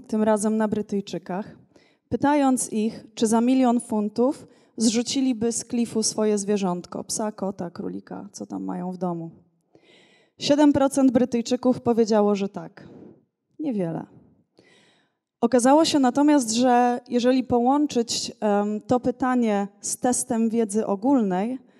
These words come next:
to odsetek Brytyjczyków, którzy zamordowaliby swojego pupila za milion funtów, wzrasta dwukrotnie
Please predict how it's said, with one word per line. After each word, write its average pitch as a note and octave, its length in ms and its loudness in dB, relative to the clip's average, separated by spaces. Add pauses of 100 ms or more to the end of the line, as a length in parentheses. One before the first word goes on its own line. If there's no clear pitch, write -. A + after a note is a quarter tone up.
(300)
to A#3+ 160 2
odsetek B3+ 600 0
Brytyjczyków, A#3 600 -2
którzy A3+ 260 -2
zamordowaliby G#3+ 1200 2 (160)
swojego G#3 520 -2
pupila G#3 480 -4
za F#3+ 160 -2
milion G3 380 -2
funtów, G3+ 640 -6 (420)
wzrasta A#3 500 0
dwukrotnie A#3 880 0